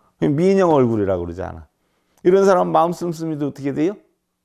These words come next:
보들보들하단 말이요.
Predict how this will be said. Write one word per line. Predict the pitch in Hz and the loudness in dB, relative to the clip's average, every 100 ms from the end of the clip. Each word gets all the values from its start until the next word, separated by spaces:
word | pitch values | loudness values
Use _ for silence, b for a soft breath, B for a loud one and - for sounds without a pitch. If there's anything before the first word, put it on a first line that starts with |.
| _ _ _ _ _ - | _ _ _ _ _ -18
보들보들하단 | - 98 92 92 87 85 82 82 80 80 92 101 117 | -12 -10 -10 -10 -12 -12 -12 -14 -18 -18 -20 -16 -14
말이요. | 95 87 92 85 85 85 85 87 | -14 -16 -16 -18 -18 -20 -20 -20